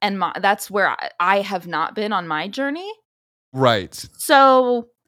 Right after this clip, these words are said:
Speaker 1: I
Speaker 2: I
Speaker 1: cannot
Speaker 2: find that
Speaker 1: even,
Speaker 2: surprising.
Speaker 1: I cannot even flex my powers of empathy to come up with a hypothetical answer to that question.
Speaker 2: I
Speaker 1: That's how far outside of my brain it is.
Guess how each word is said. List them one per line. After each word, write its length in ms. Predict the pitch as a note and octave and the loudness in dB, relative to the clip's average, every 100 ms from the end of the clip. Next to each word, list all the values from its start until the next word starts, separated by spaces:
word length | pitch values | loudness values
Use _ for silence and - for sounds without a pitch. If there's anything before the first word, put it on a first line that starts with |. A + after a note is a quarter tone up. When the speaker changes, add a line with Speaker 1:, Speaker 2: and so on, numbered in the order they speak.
| _ _ _ _ _ _ - | _ _ _ _ _ _ -2
Speaker 1:
I 120 | A#3+ | 0
Speaker 2:
I 40 | |
Speaker 1:
cannot 200 | D#4 D4+ | 2 2
Speaker 2:
find 180 | - F3+ | 6 6
that 100 | D3+ | 6
Speaker 1:
even, 120 | - | 4
Speaker 2:
surprising. 420 | B3 C#3 B2 A#2 A2 | 6 6 6 4 0
Speaker 1:
I 100 | C4+ | 0
cannot 360 | F#4+ F4 E4 | 0 0 0
even 260 | C#4 A#3+ G#3 | -2 -4 -6
flex 600 | - - G#3+ G#3+ A3+ - | -10 -8 -2 -2 -4 -6
my 180 | A3 F3 | -4 -4
powers 520 | - G3 F#3+ F#3+ F#3 | -4 -4 -2 -2 -6
of 120 | E3+ E3 | -10 -8
empathy 600 | D#3+ E3+ A3 A3 C#4 C#4+ | -8 -6 -8 -6 -6 -6
to 160 | C4+ A#3+ | -6 -8
come 260 | - G#3+ G3 | -6 -4 -2
up 160 | F#3+ | -4
with 140 | F#3 E3+ | -4 -4
a 80 | E3+ | -4
hypothetical 920 | F3 F3 F3 F3+ F3 D#3+ E3+ D#3 C3+ | -4 -4 -4 -4 -4 -6 -6 -8 -8
answer 320 | D3 D3 D3 | -8 -10 -12
to 120 | C3 G#2 | -12 -12
that 160 | - | -12
question. 580 | - E2 - - - E3 _ _ _ - | -10 -12 -12 -18 -18 -20 _ _ _ 0
Speaker 2:
I 180 | C#3+ D#3 | 4 6
Speaker 1:
That's 240 | D#3 D#3 | 4 4
how 180 | F3+ G3+ - - | 2 2 0 6
far 360 | G#3+ G3 F#3+ | 8 8 6
outside 400 | F#3 D3+ - E3+ | 4 0 -2 -8
of 60 | F3 | -6
my 120 | D#3 | -10
brain 340 | E3 E3 D3 | -8 -10 -10
it 120 | B2+ - - | -12 -14 -12
is. 80 | - | -8